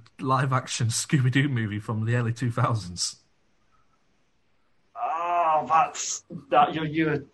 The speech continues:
Speaker 2: oh, you're making me think hard now.
Speaker 1: Is that reference a stretch too far?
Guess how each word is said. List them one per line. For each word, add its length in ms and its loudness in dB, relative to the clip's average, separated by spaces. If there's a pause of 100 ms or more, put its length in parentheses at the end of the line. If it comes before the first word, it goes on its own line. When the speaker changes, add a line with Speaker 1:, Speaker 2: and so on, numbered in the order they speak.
(760)
Speaker 2:
oh, 240 2
you're 140 2
making 280 0
me 80 -2
think 340 -4
hard 420 4
now. 140 -2
Speaker 1:
Is 80 0
that 160 6
reference 580 2
a 60 0
stretch 480 -4
too 240 0
far? 480 0